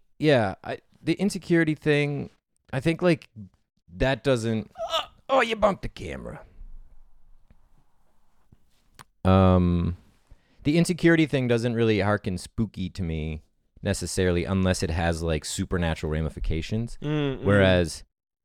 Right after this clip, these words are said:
Speaker 1: bat-, like, the hair objectively
Speaker 2: Speaking
Speaker 1: being
Speaker 2: hair. Yeah,
Speaker 1: bad
Speaker 2: yeah, yeah.
Speaker 1: or, like, just the hair doing bad things or, or spurring bad things. Or, like,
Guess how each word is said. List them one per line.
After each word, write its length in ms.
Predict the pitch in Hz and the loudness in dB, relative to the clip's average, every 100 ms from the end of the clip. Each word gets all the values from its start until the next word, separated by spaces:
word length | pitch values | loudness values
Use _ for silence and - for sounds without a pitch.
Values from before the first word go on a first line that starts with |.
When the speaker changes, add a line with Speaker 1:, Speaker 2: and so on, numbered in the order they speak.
| _ - | _ -16
Speaker 1:
bat-, 340 | 80 101 - | -6 -6 -4
like, 240 | 101 92 - | -6 -6 -4
the 140 | 101 | -2
hair 320 | - 107 101 | 0 2 2
objectively 520 | 87 82 90 139 90 - | 0 -2 0 2 2 0
Speaker 2:
Speaking 80 | |
Speaker 1:
being 240 | 92 92 90 | 0 0 0
Speaker 2:
hair. 0 | |
Yeah, 60 | 80 | 0
Speaker 1:
bad 380 | 80 87 107 | 0 2 2
Speaker 2:
yeah, 120 | 123 113 | 0 -4
yeah. 40 | 113 | -4
Speaker 1:
or, 120 | 98 | -2
like, 200 | 95 90 | 0 -2
just 200 | 104 92 - | -4 -6 -6
the 140 | 85 87 | -8 -6
hair 320 | 101 95 90 | -4 -2 -2
doing 500 | 71 95 90 92 85 | -4 -4 -2 -2 -2
bad 280 | 80 82 - | -2 -4 -2
things 340 | 82 85 80 | -2 -2 -2
or, 280 | 78 64 71 | -4 -4 -6
or 100 | 78 | -6
spurring 540 | - - 85 85 85 | -6 -2 0 0 0
bad 280 | 80 80 80 | -2 -2 -2
things. 500 | 98 98 104 117 - - _ - | -2 -2 -4 -6 -12 -20 _ -4
Or, 140 | 107 113 | 0 2
like, 300 | 107 98 | 2 -2